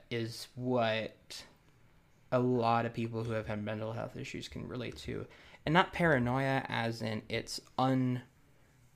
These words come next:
'cause I think when, I think people have this misconception that just because you're maybe a paranoid schizophrenic or your paranoia is part of your mental illness,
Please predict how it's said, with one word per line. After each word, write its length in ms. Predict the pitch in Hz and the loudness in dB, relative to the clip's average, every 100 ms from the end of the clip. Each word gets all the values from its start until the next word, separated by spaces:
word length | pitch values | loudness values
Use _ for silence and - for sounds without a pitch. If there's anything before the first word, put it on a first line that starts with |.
| - - 160 - | -14 -2 0 0
'cause 180 | - 175 | 0 2
I 60 | 175 | 4
think 220 | 233 233 | 4 6
when, 220 | 151 120 - - - - | 4 4 -4 -20 -20 -12
I 600 | - - - - - - | -10 -12 -16 -20 -12 -4
think 280 | 196 208 - | -2 -2 -6
people 260 | - 147 | -6 -2
have 120 | 131 117 | -2 -4
this 180 | - | -6
misconception 840 | 117 - - 120 120 104 - - 104 | -6 -6 -8 -8 -6 -8 -8 -8 -6
that 240 | 53 52 - - - - - - - _ _ - - | -4 -6 -10 -20 -20 -20 -20 -20 -20 _ _ -20 -2
just 260 | 143 139 | 0 2
because 400 | 135 131 123 117 | 0 2 2 2
you're 260 | 113 110 107 | 0 0 0
maybe 220 | 117 110 | -2 -4
a 40 | 107 | -6
paranoid 420 | 117 107 110 107 | -4 -4 -4 -6
schizophrenic 680 | - 113 110 107 107 107 - | -6 -8 -6 -6 -6 -6 -6
or 280 | 110 110 - | -6 -6 -6
your 300 | 113 110 - - | -6 -6 -10 -10
paranoia 460 | - 117 110 107 107 | -4 -4 -4 -4 -6
is 280 | 113 113 | -6 -10
part 220 | - 117 113 | -8 -8 -6
of 100 | 113 | -8
your 60 | |
mental 260 | 104 101 - | -8 -8 -8
illness, 460 | 120 120 139 - | -8 -8 -10 -12